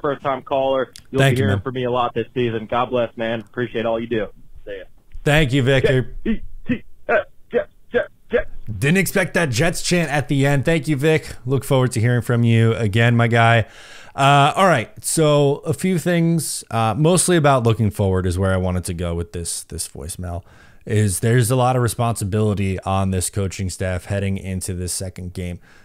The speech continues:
Speaker 2: You know, they wanna excu-, you know, use the excuse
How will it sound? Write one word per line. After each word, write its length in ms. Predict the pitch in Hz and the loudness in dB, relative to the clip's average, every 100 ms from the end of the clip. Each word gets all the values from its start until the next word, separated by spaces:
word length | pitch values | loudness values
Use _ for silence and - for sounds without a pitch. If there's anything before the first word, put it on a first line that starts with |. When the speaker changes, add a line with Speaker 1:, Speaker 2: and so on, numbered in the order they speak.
| - | -10
Speaker 2:
You 80 | 107 | -4
know, 120 | 101 | -2
they 120 | 98 | 0
wanna 220 | 107 110 113 | 0 2 2
excu-, 600 | 104 - 104 107 110 - | 0 -2 -2 0 -2 -6
you 220 | 104 110 | -8 -4
know, 140 | 101 | -4
use 280 | 107 110 101 | -2 -2 0
the 120 | 107 | -2
excuse 760 | 101 - - 143 131 113 - | -4 -4 0 2 2 0 -6